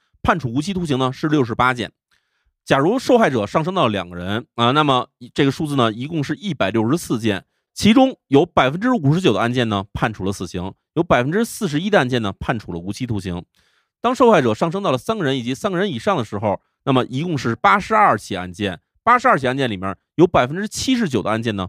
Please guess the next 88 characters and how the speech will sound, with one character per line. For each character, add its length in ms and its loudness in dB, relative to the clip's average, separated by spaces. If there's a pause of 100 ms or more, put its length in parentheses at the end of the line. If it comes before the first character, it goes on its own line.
(100)
判 160 -4
处 120 -10
了 80 0
死 160 -8
刑， 240 -8 (340)
只 80 -6
有 100 6
百 160 2
分 80 -4
之 120 0
二 180 4
十 140 -8
一 80 -6
的 80 2
案 80 -2
件 180 -6
判 180 -6
处 140 -10
了 60 -8
无 160 -10
期 120 -4
徒 140 -8
刑。 240 -8 (320)
这 100 -2
基 140 -2
本 100 0
可 80 0
以 40 0
看 200 -2
到， 160 4
就 120 0
是 100 0 (220)
假 140 2
如 140 2
涉 220 2
及 140 -4
到 100 6
了 100 2
杀 220 2
人 340 2
案 140 -4
件 160 -2
的 80 -8
话， 220 -6 (100)
尤 160 2
其 180 -4
是 220 0 (160)
强 180 0
盗 120 4
杀 100 2
人、 160 -2
抢 180 -10
劫 120 -2
杀 120 2
人 100 -2
的 60 -6
话， 140 -6 (240)
基 160 -2
本 160 -4
上 160 -6
判 260 -2
死 220 -12
刑 160 -10
的 60 -8
几 140 -6
率 120 -4
是 120 -10
比 120 -18
较 100 -8
高 240 2
的。 160 -2 (240)
而 160 4
随 140 2
着 100 6
受 140 4
害 80 6
者 100 2
人 140 0
数 120 0
上 160 0
升， 360 0
判 180 -2
死 160 -12
刑 100 -8
的 60 -6
概 160 0
率 140 0
呢 100 -4